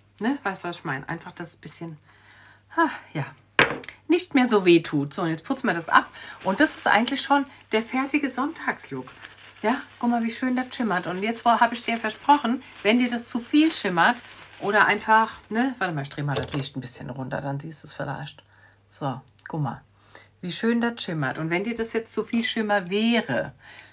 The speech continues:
ne, und du möchtest nur so ein, <laughs> dann kannst du entweder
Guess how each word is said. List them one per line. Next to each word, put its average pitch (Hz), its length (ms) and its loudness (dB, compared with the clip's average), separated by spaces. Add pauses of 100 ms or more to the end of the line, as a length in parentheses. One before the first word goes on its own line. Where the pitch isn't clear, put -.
(100)
ne, 226 300 4 (340)
und 165 100 -4
du 180 60 -2
möchtest 220 380 -2
nur 220 140 0
so 214 120 0
ein, 196 400 0
<laughs> 185 1000 4 (440)
dann 196 160 -2
kannst 220 300 0
du - 40 0
entweder 165 920 2